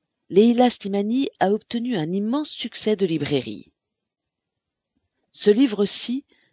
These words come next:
rassemble les textes qu'elle a écrits pour Le Un. Six petits bijoux, chacun doté d'une force qui impressionne, servis par une plume déliée, un regard tout en finesse,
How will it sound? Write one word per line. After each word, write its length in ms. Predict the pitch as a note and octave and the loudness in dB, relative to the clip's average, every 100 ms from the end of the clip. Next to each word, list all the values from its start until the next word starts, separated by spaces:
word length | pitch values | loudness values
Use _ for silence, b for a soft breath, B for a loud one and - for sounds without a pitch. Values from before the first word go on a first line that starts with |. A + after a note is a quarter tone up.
| _ | _
rassemble 520 | - A3 - C#4+ G#3 | -2 0 0 -4 -2
les 140 | F3 F3+ | 0 0
textes 480 | - G#3+ - - D#3+ | 2 0 0 -8 -4
qu'elle 180 | D#3+ D3+ | 0 2
a 60 | |
écrits 480 | D3+ - - G3+ A3 _ | 2 0 -10 -8 -8 _
pour 400 | - F3 G3+ G#3 _ | -12 -6 -4 -6 _
Le 220 | - E3 F3 | -6 0 0
Un. 200 | - A#2 - _ _ _ _ _ _ _ _ | 0 -8 -10 _ _ _ _ _ _ _ _
Six 380 | - - C#4 | -10 -4 -2
petits 280 | B3+ G3 - | -2 -6 -8
bijoux, 480 | D#3+ D#3+ D3 D#3+ G#3+ _ _ _ - | -12 -8 -6 -8 -12 _ _ _ -10
chacun 420 | - B3+ - C#4 | 0 0 2 0
doté 300 | G#3+ - A#3 | 0 -2 -4
d'une 180 | F#3+ F3+ | -4 -10
force 400 | - A#3 A3 - | -2 -2 -2 -6
qui 140 | E3+ | -2
impressionne, 720 | G3 - G3 - C#3 D#3 F#3+ b b b b | -2 0 -2 0 0 0 -4 b b b b
servis 460 | - A3+ G#3 G#3 A3+ | -2 0 2 0 -4
par 220 | - D#3 | -2 -2
une 120 | F3 | -4
plume 320 | - - F3 | -6 -6 -6
déliée, 580 | D3 G3 F#3 C#3+ D3 F#3 - _ - | 2 2 2 2 2 2 -6 _ -2
un 100 | F#3 | 0
regard 400 | F3+ G#3 G#3+ G#3 | 2 4 4 2
tout 220 | - - | -6 -4
en 40 | |
finesse, 580 | G3 - E3 C3+ - - | -4 -2 0 0 0 -10